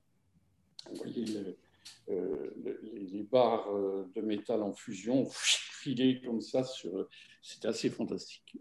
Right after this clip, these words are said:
Et le patron nous emmène dans une cabine qui contrôlait ce, ce, ce truc-là.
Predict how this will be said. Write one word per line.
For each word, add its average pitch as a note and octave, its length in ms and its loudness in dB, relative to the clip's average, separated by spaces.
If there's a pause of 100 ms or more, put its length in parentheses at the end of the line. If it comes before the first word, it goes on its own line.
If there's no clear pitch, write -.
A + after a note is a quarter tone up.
Et C3 100 10
le B2+ 120 4
patron C#3+ 340 2
nous C3+ 260 6
emmène E3+ 460 4 (1700)
dans B2 100 4
une B2 420 10
cabine E3+ 520 10
qui - 160 2 (300)
contrôlait D3+ 560 8
ce, A#2+ 400 2
ce, A2+ 840 2
ce G#2+ 440 0
truc-là. - 440 -2